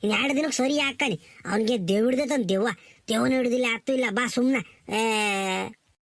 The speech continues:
ಈಗೇನ್ ನಡು ಪುಟ್ರಂಗಜ್ಜಿ, ಹೋಗ್ ಬರೋಣ. ಅಜಯ್, ನಾವಿಬ್ರೇ ಹೋಗೋದ್ಕಿದನು ಸುಶೀಲಮ್ಮನ್ನು ಸವಿತಮ್ಮನ್ನು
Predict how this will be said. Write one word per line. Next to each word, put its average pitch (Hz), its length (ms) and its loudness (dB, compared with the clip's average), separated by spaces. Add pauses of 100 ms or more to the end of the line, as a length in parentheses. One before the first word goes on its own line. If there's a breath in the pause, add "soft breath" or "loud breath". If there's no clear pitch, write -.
(320)
ಈಗೇನ್ 381 260 0
ನಡು 381 200 0
ಪುಟ್ರಂಗಜ್ಜಿ, 403 540 -2
ಹೋಗ್ 330 420 -2
ಬರೋಣ. 359 300 0 (540 loud breath)
ಅಜಯ್, 403 460 0 (300 loud breath)
ನಾವಿಬ್ರೇ 294 400 2
ಹೋಗೋದ್ಕಿದನು 392 920 -2 (360 loud breath)
ಸುಶೀಲಮ್ಮನ್ನು 392 840 0
ಸವಿತಮ್ಮನ್ನು 392 840 -2